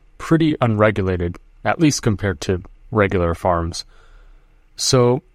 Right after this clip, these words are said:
going back to India and South Asia for a sec,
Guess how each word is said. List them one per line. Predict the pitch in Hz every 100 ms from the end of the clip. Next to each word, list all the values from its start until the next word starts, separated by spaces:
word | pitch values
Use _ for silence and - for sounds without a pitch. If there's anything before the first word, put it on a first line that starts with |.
| - 110
going | 151 196 165
back | 113 120 127 -
to | - 117 110 104 104 -
India | - 147 120 98 87 95 -
and | 110 101 95 95
South | - 113 -
Asia | 117 101 87
for | - 95
a |
sec, | 87 92 90 -